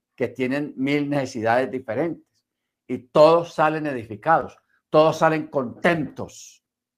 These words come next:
todos salen gozosos, terminan gozosos.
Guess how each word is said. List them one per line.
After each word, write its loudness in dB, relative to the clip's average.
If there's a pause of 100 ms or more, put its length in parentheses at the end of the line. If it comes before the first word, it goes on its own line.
(1400)
todos 6
salen 2
gozosos, 2 (880)
terminan -2
gozosos. 2